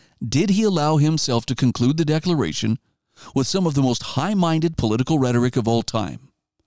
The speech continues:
'We, therefore, the representatives of the United States of America, in General Congress assembled, appealing to the Supreme Judge of the world for the rectitude of our intentions, do, in the name of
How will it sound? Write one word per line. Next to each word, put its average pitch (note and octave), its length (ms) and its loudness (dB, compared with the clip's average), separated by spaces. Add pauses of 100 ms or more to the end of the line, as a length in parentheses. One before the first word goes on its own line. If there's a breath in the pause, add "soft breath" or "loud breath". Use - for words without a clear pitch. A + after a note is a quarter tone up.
(680 loud breath)
'We, F#3 220 0
therefore, F#3 560 2
the E3+ 80 2
representatives C#3+ 800 0
of B2+ 60 -2
the G#2+ 80 -2
United G2+ 420 0
States - 440 -2
of G#3 100 -2
America, C#3+ 500 2 (480 soft breath)
in A#3 300 4
General G3 340 2
Congress F3 460 0
assembled, A#2 560 -2 (500 loud breath)
appealing A3 460 2
to F#3 100 0
the D#3+ 100 0
Supreme F3+ 640 -2
Judge D#3 320 0
of F3 80 -4
the F#3+ 80 2
world C3+ 380 2
for - 80 -2
the G#2+ 100 0
rectitude C#3+ 500 0
of D3 120 0
our C#3 120 2
intentions, A#2+ 760 -2 (760 soft breath)
do, E3 440 2 (280 soft breath)
in C#3+ 140 2
the A#2 80 2
name B2+ 320 2
of F#3 320 2